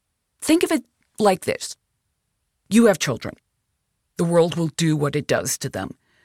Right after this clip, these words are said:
but you make sure that they are seatbelted in every time you all get in the car. Also,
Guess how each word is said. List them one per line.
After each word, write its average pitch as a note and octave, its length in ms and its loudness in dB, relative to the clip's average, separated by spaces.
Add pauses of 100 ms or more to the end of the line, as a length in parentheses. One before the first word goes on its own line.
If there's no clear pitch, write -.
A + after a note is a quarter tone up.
(240)
but G3 180 4
you A#3 200 2
make B3 240 2
sure A#3+ 360 0
that F#3+ 300 0
they F#3+ 300 2
are G3+ 100 2
seatbelted A3+ 880 -2
in F3 280 0
every E3+ 280 -4
time D3+ 360 -2
you D#3 180 -2
all D3+ 120 -2
get C#3+ 180 -6
in D3 60 -6
the C#3 80 -4
car. - 360 -10 (1120)
Also, G#3+ 480 4